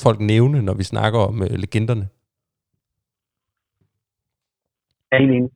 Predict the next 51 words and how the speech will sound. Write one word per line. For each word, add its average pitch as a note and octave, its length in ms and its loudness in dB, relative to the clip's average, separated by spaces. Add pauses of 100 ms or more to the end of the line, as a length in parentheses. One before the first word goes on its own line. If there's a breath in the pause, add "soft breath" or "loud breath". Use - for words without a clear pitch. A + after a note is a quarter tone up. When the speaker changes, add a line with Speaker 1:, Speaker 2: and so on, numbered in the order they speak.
(100)
Speaker 2:
Det C3+ 80 4 (240)
synes A#2+ 160 -2
jeg A2 80 -4 (340)
også A#2+ 140 0
er B2+ 60 4
et A2+ 80 2
rigtig, A#2+ 160 2
rigtig A#2+ 180 0
godt A2+ 180 0
bud. A#2+ 100 0 (160)
Øh, G#2+ 180 0
han A#2+ 80 0
var A#2 100 2
også D3 120 0
en C3+ 100 4
af B2 60 2
dem, B2+ 140 0
der A#2+ 140 2
var A#2 140 4
jo, A2 60 0 (840 soft breath)
ja, G#2 100 0 (340)
altså, G#2+ 160 -8 (280)
en B2 140 -10
grundlæg C3 420 0
i A#2+ 100 2
den A#2+ 180 0
defensiv, B2 400 0
som A#2 180 0
var A#2 100 0
med B2+ 100 4
til C3 120 2
at A2+ 120 0
gøre A#2 220 4
så B2+ 140 0
skidegod B2+ 460 2
dengang. B2 300 2 (220)
Øh, A2 580 2 (180)
så, - 160 -16
så, - 60 -10 (140)
så - 120 -12
det A#2+ 80 -2
synes C3 140 4
jeg B2+ 160 4
helt C#3+ 120 4
sikkert A#2 200 4
også A#2 120 2
er A#2 60 6
et A2 100 2
rigtig A#2+ 200 0
godt A2 160 -2
bud. A#2 100 2